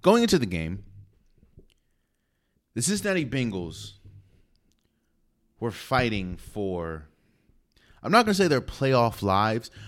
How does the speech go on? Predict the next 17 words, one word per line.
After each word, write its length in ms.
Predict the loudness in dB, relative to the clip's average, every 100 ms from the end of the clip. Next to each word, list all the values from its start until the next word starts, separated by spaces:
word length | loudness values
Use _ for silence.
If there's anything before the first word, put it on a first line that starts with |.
| -6
but 100 | -2
were 160 | -2 -4
fighting 480 | 0 2 2 0 -6
for 600 | -8 -4 -2 -2 -2 -6 _ _ _
their 180 | 0 0
legitimacy, 960 | 0 -6 -6 -6 -6 -8 -8 -10 -10 -14 -12 -2
at 120 | 2
least 240 | 2 4
this 240 | 6 6 4
year, 200 | -2 -2
not 300 | -2 -4 -6 _
in, 220 | -8 -6
in 120 | -4 -4
total, 380 | -2 -4 -6
but 340 | -8 -10 -2 6
this 260 | 6 6
year 260 | 0 -4